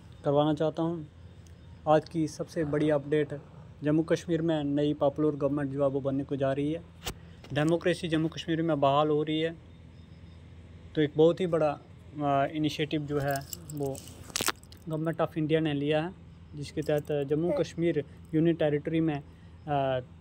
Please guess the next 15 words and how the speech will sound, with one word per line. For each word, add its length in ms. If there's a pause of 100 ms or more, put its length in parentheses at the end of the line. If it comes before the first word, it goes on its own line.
(720)
तकरीबन 460 (220)
दो 280
हज़ार 240 (100)
चौदह 280
के 120
बाद 260 (200)
पहली 260
बार 180
इलेक्शन 440
जो 120
है, 240 (240)
वो 320
हुए। 200
चौदह 340
में, 220